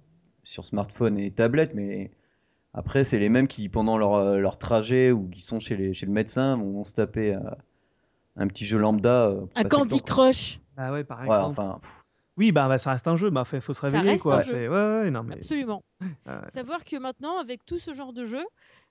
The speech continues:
Speaker 2: eh ben, en fait, cinquante pour cent des gamers sont des femmes, en fait.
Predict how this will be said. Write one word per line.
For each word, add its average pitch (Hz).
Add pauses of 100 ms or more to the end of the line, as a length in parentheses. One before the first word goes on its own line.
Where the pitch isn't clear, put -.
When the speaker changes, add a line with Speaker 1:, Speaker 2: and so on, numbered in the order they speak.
Speaker 2:
eh 226
ben, 240
en 226
fait, 339
cinquante 311
pour -
cent 285
des 247
gamers 233
sont 247
des 214
femmes, 240
en 196
fait. -